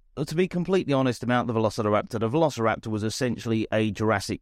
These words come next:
turkey. It's about the same size as a turkey. It's a tiny little thing, little claws.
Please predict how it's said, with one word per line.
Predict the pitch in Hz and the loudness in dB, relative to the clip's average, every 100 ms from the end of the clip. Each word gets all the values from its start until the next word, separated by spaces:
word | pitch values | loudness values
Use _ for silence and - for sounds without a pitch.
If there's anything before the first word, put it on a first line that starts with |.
| - | -4
turkey. | 143 131 117 - 90 78 | 2 2 2 -2 -4 -4
It's | - 98 - - | -4 -6 -8 -6
about | 110 120 - | -2 -2 -2
the | 107 | -4
same | 120 110 | -2 -2
size | - 139 151 160 | -2 0 0 0
as | 139 | 0
a | 147 | 0
turkey. | 147 160 151 147 147 143 - | 0 2 2 2 2 0 -2
It's | 101 | -8
a | 101 | -8
tiny | - 156 156 151 | -2 0 0 0
little | 139 131 | 0 -2
thing, | - 131 131 | -2 0 0
little | 156 156 | 0 -2
claws. | 123 127 123 113 | -2 -2 0 -2